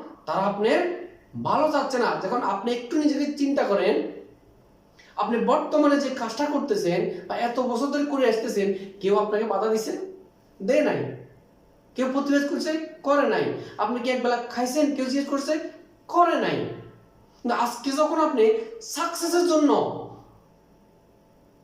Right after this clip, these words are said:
ভিন্ন কিছু করার চেষ্টা করতেছেন, তখন তারা আপনার পিছে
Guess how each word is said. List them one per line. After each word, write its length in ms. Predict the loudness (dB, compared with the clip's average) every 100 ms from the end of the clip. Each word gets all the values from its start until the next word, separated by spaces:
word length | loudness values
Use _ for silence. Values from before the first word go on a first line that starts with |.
| 2
ভিন্ন 440 | 6 8 8 6
কিছু 200 | 4 2
করার 260 | 2 2 2
চেষ্টা 240 | -2 -2
করতেছেন, 720 | -2 0 -2 -2 -4 -6 -14 -20 -20 _ _ _ _ _ _ _ _ -12
তখন 240 | -6 -4
তারা 200 | -2 -2
আপনার 280 | -2 -2 -4
পিছে 420 | -4 -4 -6 -10